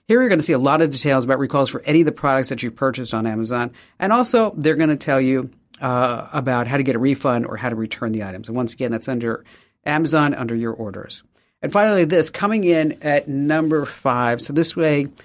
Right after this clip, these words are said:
you know what's happening online, and you are on trend. You are on the mark. Have you ever seen someone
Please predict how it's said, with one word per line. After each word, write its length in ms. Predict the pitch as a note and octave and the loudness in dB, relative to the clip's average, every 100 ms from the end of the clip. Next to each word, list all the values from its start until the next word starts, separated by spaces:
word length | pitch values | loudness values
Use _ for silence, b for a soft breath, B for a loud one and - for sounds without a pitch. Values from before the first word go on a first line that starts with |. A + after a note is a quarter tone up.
| b b | b b
you 140 | F#3 C4 | 4 6
know 140 | E4+ | 8
what's 200 | D#4+ D4 | 8 4
happening 560 | - - D3 D3 D#3+ C#3+ | -2 -2 -2 0 0 2
online, 720 | A2+ B2+ B2 G#2+ G2 A#2+ - _ | 0 0 -2 -4 -8 -12 -18 _
and 520 | E3 F3+ F3 E3+ E3 | -2 2 4 6 4
you 300 | D#3 F#3 B3+ | 0 0 2
are 260 | D4 G#3+ G#3 | 4 2 2
on 240 | D#3 D#3+ | 2 2
trend. 400 | D#3+ - A2 A#2 | 0 -2 -4 -2
You 140 | D3 A3+ | 2 2
are 160 | A#3 - | 2 2
on 260 | D#3 D#3+ E3 | 4 4 4
the 120 | D#3+ | 2
mark. 540 | D3+ B2 A#2+ - - b b b _ F3+ | 2 0 0 -2 -12 b b b _ -2
Have 100 | F3 | 2
you 80 | |
ever 120 | C4 B3+ | 2 2
seen 300 | - F3 E3 | 2 2 2
someone 600 | E3+ D3+ C#3+ C#3 C#3 | 2 2 4 4 2